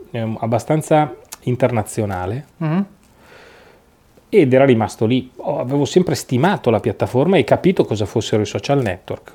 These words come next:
Speaker 2: Mhm.
Speaker 1: anche durante tutta la mia esperienza in sap.
Speaker 2: Mhm.
Speaker 1: Quindi quando sono arrivato a, ad affacciarmi a questa proposta, che tra l'altro è arrivata tramite network,
Speaker 2: Ah, quindi ti hanno
Speaker 1: perché
Speaker 2: cercato loro?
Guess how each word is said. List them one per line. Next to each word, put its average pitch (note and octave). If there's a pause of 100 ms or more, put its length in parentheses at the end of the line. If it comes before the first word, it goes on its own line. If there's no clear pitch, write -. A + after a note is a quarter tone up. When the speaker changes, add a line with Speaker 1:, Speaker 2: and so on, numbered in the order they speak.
Speaker 2:
Mhm. E3+
Speaker 1:
anche F#3+
durante A2
tutta A2+
la G#2
mia G#2+
esperienza G#2
in G#2
sap. - (160)
Speaker 2:
Mhm. F3+ (760)
Speaker 1:
Quindi C#3
quando E3
sono C#3
arrivato A#2+ (360)
a, F#2 (160)
ad A2
affacciarmi B2
a G2+
questa -
proposta, A2+
che A#2+
tra D#3+
l'altro E3+
è A#2
arrivata A#2 (140)
tramite A#2+
network, G#2+ (380)
Speaker 2:
Ah, -
quindi B3
ti E3
hanno C#3
Speaker 1:
perché A#2+
Speaker 2:
cercato D3+
loro? F3